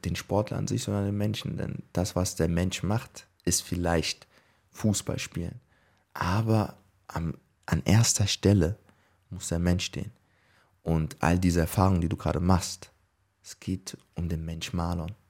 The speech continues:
In welcher Verfassung ist er? Wie geht's ihm? Wie geht er damit um? Sieht der Marlon, dass er Fortschritte macht, dass er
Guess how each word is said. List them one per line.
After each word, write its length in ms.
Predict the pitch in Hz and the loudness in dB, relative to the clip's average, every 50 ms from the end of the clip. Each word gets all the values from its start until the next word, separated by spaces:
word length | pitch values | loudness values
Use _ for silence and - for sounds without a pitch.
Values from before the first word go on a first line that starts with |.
| _ _ _ _ _ _ _ _ _ _ _ _ _ | _ _ _ _ _ _ _ _ _ _ _ _ _
In 80 | 90 85 | -2 0
welcher 240 | 85 87 - 90 85 | 2 2 2 0 0
Verfassung 540 | - 80 - - - 95 - - 90 85 85 | 0 -4 -4 -2 -4 -4 -4 -4 -6 -8 -8
ist 160 | - - - | -10 -10 -10
er? 200 | - - - 127 - _ _ _ _ _ _ _ _ _ _ _ _ | -8 -10 -10 -12 -14 _ _ _ _ _ _ _ _ _ _ _ _
Wie 140 | - 85 82 | -2 0 2
geht's 240 | 90 90 87 87 - | 4 2 2 2 -2
ihm? 260 | - - 82 78 - - _ _ _ _ _ _ _ _ _ _ _ _ _ _ _ _ _ _ _ _ _ | -4 -4 -6 -6 -6 -10 _ _ _ _ _ _ _ _ _ _ _ _ _ _ _ _ _ _ _ _ _
Wie 120 | 92 87 | 0 2
geht 140 | 90 92 - | 2 4 2
er 80 | 85 80 | 2 0
damit 300 | 82 82 85 82 - - | 0 0 -2 -4 -2 0
um? 220 | - 92 85 95 - _ _ _ _ _ _ _ _ _ _ _ _ _ _ _ _ _ | 0 0 0 0 -6 _ _ _ _ _ _ _ _ _ _ _ _ _ _ _ _ _
Sieht 280 | - - 98 92 92 | -2 2 2 2 4
der 100 | - 92 | 4 4
Marlon, 320 | 87 87 87 90 90 85 85 | 4 6 4 4 4 2 2
dass 180 | 82 87 - - | 0 0 0 0
er 240 | 82 76 - - - - - | -2 -2 -2 -4 -6 -12 -18
Fortschritte 600 | - - - - 92 92 - - - - - - | -18 -8 0 0 0 0 0 -4 -6 -6 -4 -6
macht, 300 | - 78 - - - - | -6 -6 -8 -10 -10 -8
dass 160 | - - - - | -6 -6 -4 -2
er 320 | 78 - - - - | -2 -4 -4 -6 -10